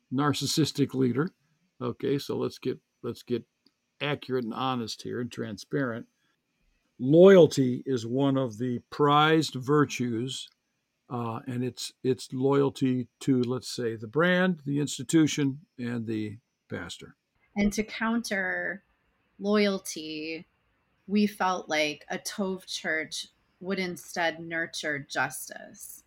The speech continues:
Speaker 2: which my dad has termed, "Do the right thing and do it at the right time." Scott is my dad, by the way, if
Speaker 1: <laughs>
Speaker 2: people don't know that. <laughs> A lot of times we get that. People are surprised to know. <laughs>
Speaker 1: Well, it would help if Laura would write Laura B-,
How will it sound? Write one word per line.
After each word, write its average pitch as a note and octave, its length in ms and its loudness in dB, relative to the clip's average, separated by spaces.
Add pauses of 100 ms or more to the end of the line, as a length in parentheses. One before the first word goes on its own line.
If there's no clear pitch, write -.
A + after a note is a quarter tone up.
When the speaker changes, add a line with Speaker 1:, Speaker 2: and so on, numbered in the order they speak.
Speaker 2:
which G3+ 320 -2
my G3 160 2
dad E3+ 320 2
has F3 240 -6
termed, D3 640 -6 (500)
"Do F#3+ 240 -2
the G#3+ 140 0
right A#3 380 0
thing E3+ 520 -4 (560)
and F#3 180 -4
do F#3 180 -2
it F3+ 100 -2
at D#3+ 140 -2
the D#3 100 -2
right D3+ 260 -4
time." - 460 -8 (120)
Scott B3 360 4
is A3+ 160 0
my E3 160 -2
dad, B2+ 320 -4
by - 140 -10
the D#2+ 100 -12
way, C2+ 260 -12 (140)
if - 180 -8
Speaker 1:
<laughs> - 560 -20
Speaker 2:
people D3 240 -10
don't C3+ 200 -10
know - 140 -10
that. - 240 -12 (220)
<laughs> - 200 -12
A G#3+ 60 0
lot A#3+ 220 12
of D4+ 80 2
times A#3 240 2
we F#3+ 100 0
get E3+ 260 -2
that. E3 200 4
People F#3 240 -2
are E3+ 120 2
surprised D3+ 560 -2
to C#3+ 80 -12
know. - 260 -10 (100)
<laughs> D4+ 80 6 (1300)
Speaker 1:
Well, F#3+ 200 12
it F#3 60 10
would D#3+ 100 8
help E3 280 8
if C#3+ 140 2
Laura C#3 300 6
would B2+ 200 0
write B2 200 -2
Laura C3+ 340 2
B-, A#2+ 160 -10